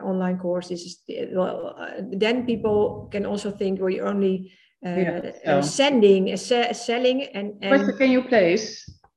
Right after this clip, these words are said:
Speaker 1: What?
Speaker 2: Just your, what can you place then? Just your thoughts, like I do on Instagram or stuff?
Speaker 1: Yeah,
Speaker 2: Or?
Speaker 1: something like that, or your inspiration, and, and make it a combination, because it, of
Speaker 2: Yeah.
Speaker 1: course you, you have to do some sales sometimes.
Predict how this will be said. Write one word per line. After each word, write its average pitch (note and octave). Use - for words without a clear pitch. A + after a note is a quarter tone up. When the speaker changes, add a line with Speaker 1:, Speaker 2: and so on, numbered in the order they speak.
Speaker 1:
What? G#3
Speaker 2:
Just G3+
your, G#3
what A#3
can B3+
you A#3
place A3
then? E3+
Just G#3
your F#3+
thoughts, A3
like G3+
I G3
do G3+
on G3
Instagram C4+
or A#3+
stuff? D4+
Speaker 1:
Yeah, F#4
Speaker 2:
Or? A#3+
Speaker 1:
something D4
like G#3+
that, A3+
or F3+
your F#3
inspiration, G#3+
and, F#3
and F#3+
make A3+
it A#3+
a A#3
combination, B3
because G#3+
it, G3
of F3+
Speaker 2:
Yeah. -
Speaker 1:
course -
you, F#3+
you G3
have G3+
to A3
do G#3
some G#3+
sales A3
sometimes. F#3